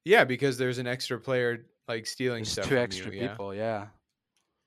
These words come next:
Speaker 1: No, I, I get that. I think it's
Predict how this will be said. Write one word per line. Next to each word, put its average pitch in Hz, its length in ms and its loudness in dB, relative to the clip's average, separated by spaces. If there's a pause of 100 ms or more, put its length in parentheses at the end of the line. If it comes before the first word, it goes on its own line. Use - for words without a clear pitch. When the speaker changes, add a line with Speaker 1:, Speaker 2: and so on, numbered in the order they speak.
(1160)
Speaker 1:
No, 110 200 -8
I, 107 220 -6 (160)
I 123 120 -6
get 113 200 -8
that. 107 220 -6
I 135 120 0
think 220 240 -2
it's - 380 -2